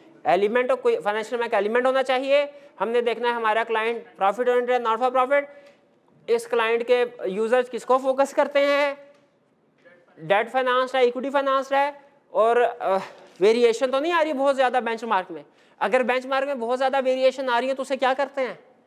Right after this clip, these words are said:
नॉर्मलाइज करते हैं, शाबाश, एडजस्टमेंट करते हैं उसकी। परसेंटेज किस पे डिपेंड करती है? रिस्क पे, बेंचमार्क पे। रिस्क ज़्यादा तो मटेरियलिटी भी, शाबाश, कम।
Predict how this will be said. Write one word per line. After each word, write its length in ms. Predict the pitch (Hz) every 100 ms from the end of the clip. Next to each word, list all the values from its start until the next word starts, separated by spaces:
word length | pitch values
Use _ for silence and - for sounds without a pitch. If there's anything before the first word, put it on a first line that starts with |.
| _ _ _ _ - _ _ _ - _ -
नॉर्मलाइज 840 | 147 175 214 220 208 196 233 262
करते 340 | - 160 - 123
हैं, 500 | 107 107 87 85 -
शाबाश, 560 | - 143 131 120 120
एडजस्टमेंट 480 | 151 185 208 240 208
करते 260 | 143 - 76
हैं 60 |
उसकी। 220 | - - - _ _ _ _ _ _ _ - - - 202
परसेंटेज 400 | 214 277 285 269
किस 100 | 269
पे 120 | 277
डिपेंड 260 | 277 269
करती 260 | 254 233 196
है? 220 | 139 - - _ _ _ _ _ _ - - - - - -
रिस्क 280 | 220 233 269
पे, 100 | 254
बेंचमार्क 520 | 202 196 196 175 170
पे। 120 | 123 - -
रिस्क 240 | 233 254
ज़्यादा 400 | 247 220 240 262
तो 240 | 262 262 254
मटेरियलिटी 640 | 240 233 233 226 226 247
भी, 460 | 226 277 349 359 - - _ _ - -
शाबाश, 600 | - 156 175 180 156 139 -
कम। 600 | 147 147 143 120 98